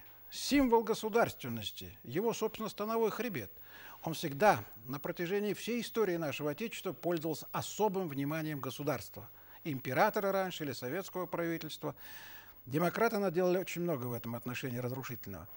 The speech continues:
В семьдесят, в тысяча семьсот двадцать первом году указом Петра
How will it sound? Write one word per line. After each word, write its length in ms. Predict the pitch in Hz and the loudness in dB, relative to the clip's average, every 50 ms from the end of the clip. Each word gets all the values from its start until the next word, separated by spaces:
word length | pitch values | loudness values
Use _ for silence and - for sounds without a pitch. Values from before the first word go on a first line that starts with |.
| - - - | -20 -16 -12
В 60 | - | -6
семьдесят, 560 | - - 277 285 254 214 240 214 - 202 - | 0 2 2 2 2 2 -2 -2 -2 -4 -6
в 20 | - | -4
тысяча 340 | - 262 269 - - - 233 | -2 -2 -2 -2 -2 -4 -4
семьсот 440 | - - 233 208 - - 226 190 | -4 -4 -6 -4 -2 -2 -2 -2
двадцать 280 | 156 175 196 175 - - | 0 0 0 0 0 -2
первом 240 | - 202 190 190 170 | -4 -2 -2 0 0
году 380 | 151 165 185 240 254 135 113 - - - - | 0 0 0 0 -2 -4 -4 -8 -14 -8 -8
указом 460 | 135 - - 233 240 185 165 170 151 | -4 -2 2 2 4 4 4 2 0
Петра 460 | - - 165 - - 247 269 220 151 | -2 -2 -4 -2 0 0 0 -2 -4